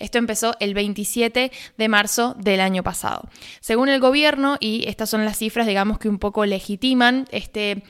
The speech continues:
gran uso de la fuerza para contener la violencia de las pandillas, estas medidas han sido protagonistas de un descenso histórico en los homicidios del país,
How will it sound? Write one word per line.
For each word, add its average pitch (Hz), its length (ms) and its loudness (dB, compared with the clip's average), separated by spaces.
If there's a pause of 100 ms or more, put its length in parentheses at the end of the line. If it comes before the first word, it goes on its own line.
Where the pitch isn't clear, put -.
(100)
gran 233 320 2
uso 240 260 0
de 214 80 2
la 190 120 0
fuerza 233 560 2
para 208 200 0
contener 196 440 -4
la 202 100 0
violencia 202 420 -2
de 208 60 0
las 214 120 -4
pandillas, 262 580 2 (400)
estas 302 240 2
medidas 277 320 4
han 247 100 2
sido 262 240 0
protagonistas 233 560 2
de 233 80 4
un 254 80 2
descenso 247 460 -2
histórico 240 640 -2
en 208 80 -4
los 196 100 -2
homicidios 202 460 -2
del 226 100 -2
país, 269 360 2